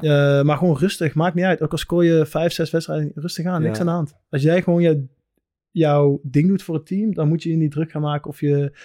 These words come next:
Speaker 2: ook als je blijft winnen en zo, ja, dan maakt het eigenlijk geen zak uit
Speaker 1: Dus
Speaker 2: of je scoort.
Speaker 1: probeer gewoon ook niet te luisteren naar wat de pers zegt of wat
Speaker 2: Nee.
Speaker 1: mensen roepen of iets.
Speaker 2: Laat ze maar lekker lullen.
Speaker 1: Ja.
Speaker 2: Uiteindelijk, als jij op andere manier belangrijk kan zijn voor het team en de mensen in het team en de trainers en zo waarderen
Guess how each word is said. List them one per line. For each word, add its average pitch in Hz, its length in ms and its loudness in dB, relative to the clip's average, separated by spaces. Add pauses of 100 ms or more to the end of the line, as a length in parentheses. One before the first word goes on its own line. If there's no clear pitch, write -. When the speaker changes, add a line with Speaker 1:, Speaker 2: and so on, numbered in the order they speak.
(140)
Speaker 2:
ook 156 160 0
als 170 80 0
je 147 80 -4
blijft 147 220 2
winnen 156 240 2
en 135 60 2
zo, 131 140 0
ja, 139 220 2
dan 135 120 -6
maakt 151 200 0
het 147 80 -14
eigenlijk 143 300 -4
geen 139 100 -4
zak 143 220 -2
uit 143 80 -2
Speaker 1:
Dus 120 100 2
Speaker 2:
of - 60 -6
je - 60 -8
scoort. - 220 -6
Speaker 1:
probeer 113 360 2
gewoon 120 220 -2
ook 113 120 0
niet 120 120 0
te 117 100 0
luisteren 113 280 2
naar 110 180 0
wat - 20 -12
de - 160 -20
pers 113 280 -2
zegt 110 280 -2
of 98 100 -6
wat 107 100 -2
Speaker 2:
Nee. - 100 2
Speaker 1:
mensen 110 240 -2
roepen 107 320 -4
of 101 120 -12
iets. - 160 -20
Speaker 2:
Laat 160 260 -2
ze - 80 -2
maar 202 100 4
lekker 202 200 0
lullen. 202 220 4
Speaker 1:
Ja. - 100 -2
Speaker 2:
Uiteindelijk, 185 680 0
als 147 140 0
jij 170 280 4
op 160 140 0
andere 175 280 0
manier 175 220 4
belangrijk 160 320 2
kan 170 100 0
zijn 156 140 0
voor 156 100 -2
het 147 80 -2
team 190 200 2
en 160 120 2
de 151 60 4
mensen 156 360 0
in 160 120 2
het 151 140 0
team 190 320 2
en 160 60 2
de 151 80 0
trainers 165 320 2
en 160 60 2
zo 160 100 4
waarderen 143 380 4